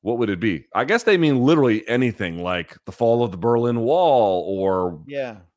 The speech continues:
Speaker 1: you know, whatever. It's kind of a dumb
Speaker 2: Um,
Speaker 1: question.
Speaker 2: I, I, I, you know, since we s-, we, we all f-, often think through, uh,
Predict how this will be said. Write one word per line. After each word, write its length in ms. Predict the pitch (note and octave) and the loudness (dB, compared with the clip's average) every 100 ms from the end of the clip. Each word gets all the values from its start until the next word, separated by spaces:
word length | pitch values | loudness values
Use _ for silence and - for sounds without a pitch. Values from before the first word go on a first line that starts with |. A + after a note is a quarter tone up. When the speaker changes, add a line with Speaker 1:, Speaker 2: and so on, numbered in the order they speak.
| _ _ | _ _
Speaker 1:
you 100 | G#2 | -4
know, 160 | F2+ E2+ | -4 0
whatever. 600 | A2 C3+ E3 G2+ D#2+ - _ _ _ _ _ _ _ _ _ _ | 2 4 4 0 -2 -8 _ _ _ _ _ _ _ _ _ _
It's 80 | _ | _
kind 140 | G#3+ F#3+ | 2 2
of 60 | G3+ | 2
a 40 | |
dumb 160 | B2 G2+ | 0 0
Speaker 2:
Um, 20 | |
Speaker 1:
question. 460 | G#2 A2 - D#2 D2+ _ | 0 -2 -2 -12 -14 _
Speaker 2:
I, 140 | E3+ E3+ | -12 -8
I, 200 | F#3+ G#3+ | -4 -4
I, 140 | G#3 F3+ | -6 -10
you 160 | G#3+ | -8
know, 100 | G3+ | -8
since 240 | F3 A3+ G#3+ | -6 -10 -10
we 100 | G3+ | -14
s-, 240 | E3 - _ | -14 -20 _
we, 240 | E3 E3+ | -14 -14
we 120 | D#3+ E3+ | -8 -4
all 160 | E3 | -4
f-, 140 | D#3+ _ _ | -6 _ _
often 440 | D3+ D#3 D#3+ C#3 | -10 -8 -12 -14
think 300 | B2+ D#3 D3 _ | -14 -14 -14 _
through, 380 | C#3 C3 B2 | -14 -12 -8
uh, 340 | A#2+ A#2 A2 | -8 -6 -8